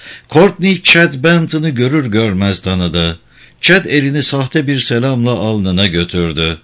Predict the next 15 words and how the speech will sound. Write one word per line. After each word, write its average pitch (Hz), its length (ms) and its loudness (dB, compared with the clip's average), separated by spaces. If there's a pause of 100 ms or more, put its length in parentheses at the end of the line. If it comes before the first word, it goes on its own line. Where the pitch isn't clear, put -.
(180)
"Courtney." 104 600 0 (880)
"Olduğu 214 380 2
yerde 170 400 2
dur. 110 340 0
Bana 190 300 2
burada 175 300 2
neler 165 200 2
olduğunu 143 420 0
söyle. 123 340 0
Yoksa 170 380 2
önce 170 360 2
birini 165 260 2
öldürmem 151 680 2
mi 135 140 -2
gerekir?" 98 580 0